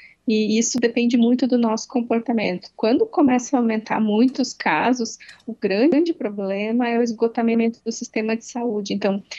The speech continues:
como a gente já tá muito perto do limite, se aumentar um pouquinho mais, não precisa aumentar trezentos por cento, se aumentar um pouquinho mais,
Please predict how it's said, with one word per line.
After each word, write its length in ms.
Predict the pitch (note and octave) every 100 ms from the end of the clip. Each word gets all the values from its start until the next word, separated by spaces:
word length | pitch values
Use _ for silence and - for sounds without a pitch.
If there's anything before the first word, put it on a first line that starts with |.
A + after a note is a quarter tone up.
| -
como 240 | - A3 G#4+
a 60 |
gente 300 | E4+ E4 D#4+
já 260 | C#4+ A#3+ C4
tá 200 | - C4+
muito 380 | C#4 C4 D4+ F4+
perto 340 | C4 A#3 B3+
do 120 | G#3
limite, 640 | G3+ G3 F3+ F#3+ C4+ - -
se 300 | - - C#4
aumentar 420 | F#4+ G4+ E4 C#4
um 80 | D#4+
pouquinho 500 | - C4+ - E4 F#4+
mais, 300 | A#3 A3 C4
não 160 | A3 G#3
precisa 320 | - C#4+ E4
aumentar 380 | D4+ C4+ A#3 G#3+
trezentos 420 | G#3 A3+ G3+ -
por 140 | G#3+
cento, 320 | - - -
se 160 | - -
aumentar 340 | G#3 G#3+ A3
um 60 | C#4
pouquinho 500 | C4 B3 B3+ D#4 F4
mais, 380 | - G#3+ D4+